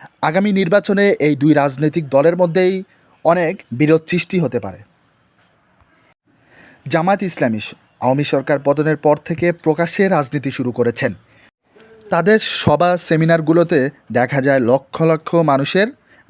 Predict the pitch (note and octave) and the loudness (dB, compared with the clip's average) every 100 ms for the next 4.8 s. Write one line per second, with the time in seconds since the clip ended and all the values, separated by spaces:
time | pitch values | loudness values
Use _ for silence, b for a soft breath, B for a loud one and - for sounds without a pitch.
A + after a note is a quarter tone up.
0 | G#2 - C3+ G2+ - b b b b b | -12 -2 -2 -2 -14 b b b b b
1 | F3 F3+ G#3 G#3 - D#3 F3 D3 C#3 C#3+ | -2 0 2 2 2 2 2 0 -2 0
2 | E3 E3+ D#3+ C3 C3 D3+ C#3+ A#2+ D3 _ | -4 -2 -4 0 0 2 -2 -2 -6 _
3 | G#2+ A2 A#2+ - C#3 C#3 E3 A2 C3 B2 | -8 -2 -2 -2 -2 0 0 0 -2 0
4 | A#2 - A2 G2 _ - A#2+ C#3 | -2 -4 -12 -14 _ -6 -2 0